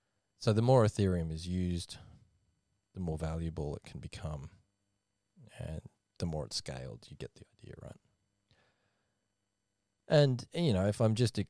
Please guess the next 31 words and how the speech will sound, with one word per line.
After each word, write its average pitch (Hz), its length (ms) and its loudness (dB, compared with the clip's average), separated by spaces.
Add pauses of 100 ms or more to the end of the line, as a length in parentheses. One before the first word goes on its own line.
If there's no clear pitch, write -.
(120)
elaborating 90 600 2
on 78 100 -6
that 76 160 -8
case, - 280 -8
you've 87 100 -8
got - 180 -6
A 98 140 0
D 87 180 -4
A 85 200 -2
that 85 160 -6
has 85 240 -4
no 98 140 0
use 87 280 -4
case 82 320 -8
really - 280 -10
at - 100 -20
the 90 60 -10
moment. 82 340 -8
I 131 60 0
mean, 165 140 4
it 131 120 4
does. 87 240 -2
It's 92 120 -6
being 90 220 0
used 85 240 -4
in 73 80 -8
some 73 200 -8
places, 82 380 -6
but - 180 -6
not 82 140 -6
really. 85 380 -4